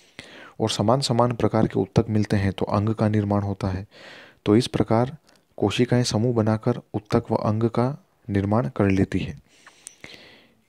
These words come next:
इस विकसित होती हुई संरचना को भ्रूण कहते हैं। तो ये जो डेवलपमेंट चल रहा है, ये जो विकास चल रहा है, ये जिस रचना में चल रहा है उस रचना को क्या कहेंगे? भ्रूण कहेंगे।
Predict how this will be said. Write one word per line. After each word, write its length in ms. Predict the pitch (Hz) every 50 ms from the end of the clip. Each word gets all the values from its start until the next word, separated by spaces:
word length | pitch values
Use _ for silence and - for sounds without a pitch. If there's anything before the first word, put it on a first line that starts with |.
| _
इस 180 | 151 143 - -
विकसित 480 | 117 110 110 - - - 160 - -
होती 220 | - 120 - - 131
हुई 180 | 120 117 123
संरचना 540 | 123 - - 107 110 110 110 - - 113 110
को 180 | 107 - 120 117
भ्रूण 320 | 101 95 98 104 110 127 131 120 - _ -
कहते 280 | - 98 92 - - 101
हैं। 220 | 85 82 98 139 - _ _ _ - - - - - - - - - - _ _ _
तो 60 | -
ये 200 | 117 104 107 127
जो 140 | 131 135 139
डेवलपमेंट 560 | 123 110 104 95 110 127 131 - 127 127 123
चल 180 | - - 101 98
रहा 180 | 98 113 113 101
है, 100 | 90 87
ये 160 | 90 104 117
जो 140 | 113 123 110
विकास 420 | 92 98 90 - 117 135 135 - -
चल 120 | 113 98
रहा 180 | 90 104 104 95
है, 200 | - 151 151 - _ _ _ _ _ _ _ _ _
ये 140 | - 101 120 110
जिस 220 | 107 123 - -
रचना 320 | 104 95 92 - 123 127 131
में 100 | 127 123
चल 140 | - - 113
रहा 120 | 110 123
है 60 | 123
उस 160 | 113 110 -
रचना 300 | 101 95 92 - 107 113
को 120 | 110 117 110
क्या 180 | - - 117
कहेंगे? 400 | 117 - 110 101 104 110 113 123 - - - - - - - - - - - - - _ _ -
भ्रूण 340 | 95 104 101 107 120 131 131
कहेंगे। 520 | - - 110 92 95 95 95 87 95 -